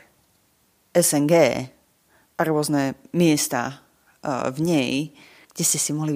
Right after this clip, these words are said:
vypočuť knížky. A tohto roku bol aj výborný výber. A môžem povedať, že na veľa miestach, keďže sme boli s knižnými lokšičko-, s knižnou lokšičkou a s I P adresou a aj kočky z klubu boli,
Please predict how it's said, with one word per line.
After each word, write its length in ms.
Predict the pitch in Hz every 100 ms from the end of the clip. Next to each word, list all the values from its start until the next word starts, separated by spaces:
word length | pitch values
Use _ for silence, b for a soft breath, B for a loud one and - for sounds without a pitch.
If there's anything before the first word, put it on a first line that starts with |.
| 135
vypočuť 340 | 139 135 131
knížky. 480 | - 135 - - - B B B B -
A 160 | 196 202
tohto 320 | 196 - 175
roku 240 | 160 156
bol 240 | 151 147 -
aj 640 | 147 135 135 135 - -
výborný 480 | 147 160 165 156 139
výber. 640 | 135 123 127 131 - - - b b b b b b b -
A 80 | 156
môžem 160 | 160
povedať, 320 | 151 147 139 143
že 80 |
na 400 | 139 131 131 127 -
veľa 240 | 143 175 165
miestach, 560 | 147 147 - 143 135 - - -
keďže 320 | 131 131 139
sme 80 | 131
boli 320 | 127 123 147
s 160 | -
knižnými 400 | - 139 135 131
lokšičko-, 880 | 127 127 - 143 - - 131 127 -
s 80 | -
knižnou 400 | 156 139 139 131
lokšičkou 800 | 127 - 127 - 139 127 123 -
a 320 | 147 - -
s 160 | - -
I 160 | 151
P 80 | 151
adresou 560 | 139 - 139 - 131 131 B B B B B B _
a 320 | 156 - 156
aj 240 | 143 139 131
kočky 320 | 151 - 143
z 80 | -
klubu 400 | - 156 143 131
boli, 400 | 131 131 131